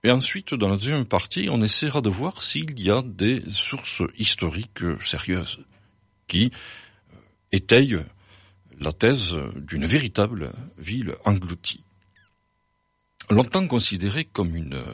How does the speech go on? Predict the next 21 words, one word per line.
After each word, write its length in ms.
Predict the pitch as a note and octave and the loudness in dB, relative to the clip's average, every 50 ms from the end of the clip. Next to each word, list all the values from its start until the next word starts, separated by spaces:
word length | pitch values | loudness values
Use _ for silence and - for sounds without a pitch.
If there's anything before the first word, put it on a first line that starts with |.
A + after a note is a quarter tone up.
| - | -2
cité 340 | - - - C#2 - - D#2 | 0 0 0 0 -2 -2 -2
légendaire, 880 | D#2 G2 G2+ - - - F#2 F2 A2 B2+ C3+ D#3+ E3 C3 F#2+ E2 C#2 - | 0 0 0 0 -2 -2 -2 0 0 0 0 0 0 2 0 0 -2 0
n'ayant 380 | D2+ D#2 D#2+ E2+ G2 F#2+ E2+ D#2 - | 0 0 0 2 2 0 0 0 -4
existé 460 | E2 D#2 - G2+ - - - B2+ - | 0 2 4 6 6 6 6 6 4
que 260 | - - - C2 - - _ _ _ _ _ _ _ _ _ _ _ _ | 4 0 -8 -10 -10 -14 _ _ _ _ _ _ _ _ _ _ _ _
dans 140 | E2 D#2+ D#2 | -10 -8 -6
l'esprit 380 | C#2+ D2 - - - - G#2 | -4 -4 -4 -6 -6 -10 -10
fertile 640 | - - - - - - - - F3+ D#3 - D2+ - - - - - - - - - - - _ _ | -6 -4 -4 -4 -4 -4 -4 -2 -2 -2 -4 -4 -6 -8 -14 -20 -20 -20 -20 -20 -20 -20 -20 _ _
de 140 | - - E2+ | -6 -6 -4
quelques 480 | E2 - G#2+ G#2 G2 - - F#2 D#2+ D2+ | 0 2 2 2 2 0 0 0 0 0
poètes 340 | - - D#2 C#2+ - - F2 | -2 -2 -4 -4 -2 -4 -4
bretons, 480 | D#2+ F2+ C3 - - F3 E3 E3 D3+ C3+ - - - - - - - _ _ _ _ _ _ _ _ _ _ _ _ _ | -2 -2 -4 0 2 0 0 0 -2 -8 -16 -20 -20 -20 -20 -20 -20 _ _ _ _ _ _ _ _ _ _ _ _ _
la 120 | G#2 A#2+ | 4 4
ville 300 | C3 C#3 F#3+ F#3+ D3 B2 | 4 4 2 2 2 2
dix 180 | A#2+ D3 F#3 F#3+ | 2 2 0 2
semble 520 | - - - D#3 D#3+ D#3+ D#3+ B2+ A2 G#2+ | 4 4 4 4 4 2 2 2 0 0
pourtant 320 | G2+ - G#2 G2+ - D#3+ D3 | 0 -2 -8 -4 -2 0 0
s'inscrire 540 | C3+ A2+ G2+ - - - E3+ F3+ D#3 C#3 A2 | 2 4 4 2 2 2 0 0 0 0 0
dans 160 | A2 G#2+ G#2 | 2 2 2
une 240 | G2 F#2 F#2 F#2+ F#2 | 2 2 0 0 0
réalité 880 | E2+ F#2+ C3 C3 A2+ G2+ F2+ E2+ - - B2+ C3+ C#3+ E3 E3+ F3 | 2 2 2 2 2 0 -4 -8 -6 -2 -2 0 0 0 -2 -4